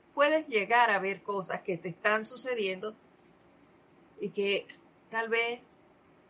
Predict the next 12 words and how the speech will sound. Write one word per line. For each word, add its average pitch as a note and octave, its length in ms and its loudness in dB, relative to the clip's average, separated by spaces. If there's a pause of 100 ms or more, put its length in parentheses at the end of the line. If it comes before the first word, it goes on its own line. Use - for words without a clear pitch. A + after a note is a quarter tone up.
(180)
no A3+ 200 2
lo B3 80 4
habías G#3 380 0
visto A#3 580 -4 (340)
porque F3 220 -4
no E3+ 140 -2
te G3+ 60 0
habías G#3 280 2
sentado F#3+ 680 0
realmente G#3 680 -4 (1120)
a F3+ 160 0
analizarlo. D3 880 -6